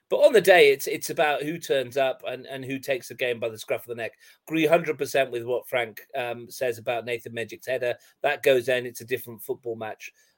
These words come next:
Uh, Max Melik's header, if that comes, ooh, five minutes earlier,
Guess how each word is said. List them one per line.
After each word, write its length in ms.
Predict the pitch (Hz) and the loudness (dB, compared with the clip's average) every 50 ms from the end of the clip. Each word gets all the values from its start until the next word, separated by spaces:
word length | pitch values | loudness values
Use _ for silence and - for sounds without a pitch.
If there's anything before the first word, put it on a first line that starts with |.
| _ - | _ -2
Uh, 180 | 139 135 131 | 0 0 0
Max 340 | 131 147 165 160 147 - - | 0 0 0 0 0 -2 -2
Melik's 380 | 165 160 151 147 127 - - - | 0 2 2 2 0 -2 -2 0
header, 400 | 147 143 139 139 135 131 131 113 - _ _ | 0 2 4 2 2 2 0 -2 -6 _ _
if 160 | 139 131 - | -16 -12 -6
that 200 | - 156 127 - | -6 -6 -6 -6
comes, 460 | - 156 147 143 135 135 - - - - - | -8 -8 -8 -8 -10 -12 -12 -14 -14 -16 -16
ooh, 180 | 185 175 135 110 | -16 -14 -14 -12
five 320 | - - 151 156 156 151 | -8 -4 -4 -2 -2 -4
minutes 280 | 175 170 175 165 170 - | -4 -8 -8 -8 -6 -4
earlier, 340 | 180 170 175 185 202 220 | -2 0 0 0 0 -2